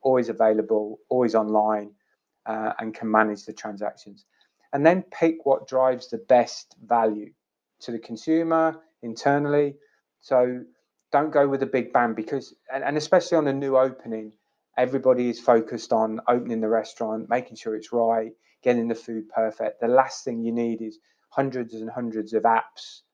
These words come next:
that you're trying to bring together. Pick the ones that will work for you on day one, then add over time the technology that, that helps with business challenges,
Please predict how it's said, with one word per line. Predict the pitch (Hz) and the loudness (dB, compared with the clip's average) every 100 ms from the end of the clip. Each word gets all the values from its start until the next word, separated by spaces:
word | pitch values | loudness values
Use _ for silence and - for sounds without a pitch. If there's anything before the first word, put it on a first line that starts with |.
| - | -16
that | - | -12
you're | 113 | -6
trying | - 113 | 0 0
to | 110 | 0
bring | 101 113 107 | 0 0 0
together. | - 117 113 104 - _ _ _ _ _ | 0 6 6 4 -8 _ _ _ _ _
Pick | - 151 | -12 0
the | 151 | 4
ones | 139 139 117 | 4 0 -2
that | 123 120 - _ _ - | -2 -2 -4 _ _ -2
will | 120 | 4
work | 120 123 | 6 4
for | - | 0
you | 117 113 | -2 -2
on | 107 | 0
day | 110 107 | 0 0
one, | 107 123 135 143 _ _ _ - | 2 2 2 -2 _ _ _ 2
then | 123 123 - | 4 4 0
add | 123 117 | 2 2
over | 113 117 113 | 4 0 -2
time | 110 - 120 110 110 107 _ _ _ | -8 0 2 2 0 -8 _ _ _
the | 113 | -18
technology | - 127 - 117 113 110 113 110 107 | -8 -6 -2 2 2 2 -2 -4 -2
that, | 113 110 - - _ _ - | 0 0 -2 -12 _ _ -4
that | 117 110 - _ _ _ _ | -2 -2 -8 _ _ _ _
helps | - - 139 139 - | -2 4 4 2 -10
with | 123 110 | -12 -6
business | 123 113 110 113 110 - | -4 -4 -8 -12 -14 -8
challenges, | - 120 147 156 170 - | 0 0 0 -4 -8 -10